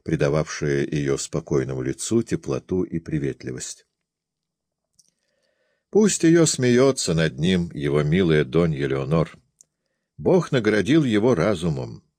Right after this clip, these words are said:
Он не хуже жены и ее отца, английского короля, понимает, что в наши дни хозяйство страны не менее важно, чем военная мощь. Но ничего не поделаешь.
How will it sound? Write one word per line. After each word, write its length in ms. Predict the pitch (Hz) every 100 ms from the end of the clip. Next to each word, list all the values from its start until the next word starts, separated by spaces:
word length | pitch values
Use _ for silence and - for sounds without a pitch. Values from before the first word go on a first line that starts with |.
| _ _ _ _ _
Он 220 | 82 87
не 80 | 95
хуже 380 | 90 170 160 156
жены 460 | 107 110 110 160
и 160 | 160 117
ее 360 | 113 110 120 123
отца, 560 | 113 - - 104 78
английского 720 | 76 69 80 90 - 82 78
короля, 500 | 78 78 71 78 107
понимает, 680 | 82 85 71 78 90 73 - _ - - _
что 260 | - - 69
в 80 |
наши 420 | 65 - 151 - 139
дни 220 | 135 139
хозяйство 680 | - 69 67 92 85 - 69
страны 480 | - - 76 73 69
не 140 | 65
менее 460 | - 117 139 131 120
важно, 420 | 117 113 104 104
чем 340 | - 76 87
военная 520 | 73 67 71 76 67
мощь. 380 | 64 64 - - _ _ _ _ _ _ _ _
Но 160 | - 107
ничего 400 | 143 - 131 160
не 100 | 160
поделаешь. 680 | 156 123 107 110 98 82